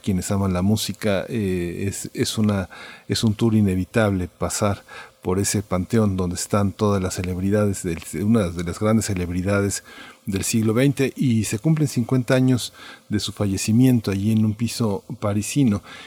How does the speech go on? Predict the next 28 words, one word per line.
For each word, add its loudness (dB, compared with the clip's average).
Y 4
una 6
de 0
las, -2
eh, 0
una 0
de 0
las -2
ediciones -2
más 2
interesantes -2
que -4
se, -4
que -4
se -6
hicieron 0
hace 0
algunos 0
años 0
fue -2
la, 0
la, -4
The -4
American 0
Night, 0
eh, -2
lo -4
publicó 0